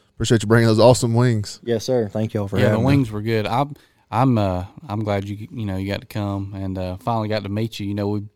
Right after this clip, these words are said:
Speaker 3: had some correspondence online and stuff, but it was finally nice to meet you in person. And
Speaker 2: Absolutely.
Speaker 3: you're definitely everything Alex led you up to be. Um,
Speaker 2: Well.
Speaker 3: and, uh, hopefully we can, uh,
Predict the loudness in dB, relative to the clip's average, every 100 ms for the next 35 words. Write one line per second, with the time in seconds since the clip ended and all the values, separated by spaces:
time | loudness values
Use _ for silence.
0 | _ _ _ -6 -6 -4 -6 -4 -4 -2
1 | -4 -4 -6 -4 -2 -2 -2 -4 -4 -6
2 | -6 -6 -8 -6 -6 -4 -6 -8 _ _
3 | _ _ -6 -6 -4 -4 -4 -4 -4 -4
4 | -6 -4 -4 -2 -2 -2 0 0 0 -2
5 | -14 -20 -4 -2 0 0 -2 -2 -2 -2
6 | -4 -6 -10 -8 -4 -4 -2 -2 -4 -4
7 | -2 -2 -4 _ _ _ _ -16 -10 -6
8 | -6 -6 -8 -8 -8 -10 -12 -12 -10 -8
9 | -6 -6 -10 _ _ _ _ -8 -6 -4
10 | -4 -4 -4